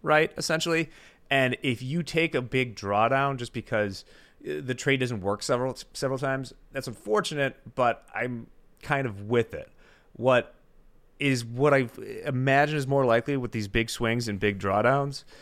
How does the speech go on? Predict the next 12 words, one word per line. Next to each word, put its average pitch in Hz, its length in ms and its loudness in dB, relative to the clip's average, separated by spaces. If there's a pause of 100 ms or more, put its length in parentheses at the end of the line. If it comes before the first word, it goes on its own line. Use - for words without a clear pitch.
(180)
is 117 160 -2
more 123 240 4
like, 104 340 4
"Okay, 113 400 4
I'm 107 80 -2
gonna 107 120 2
do 120 160 0
that 127 180 4
same 113 200 0
trade. 101 440 2 (680)
Now 113 280 4
I'm 117 80 0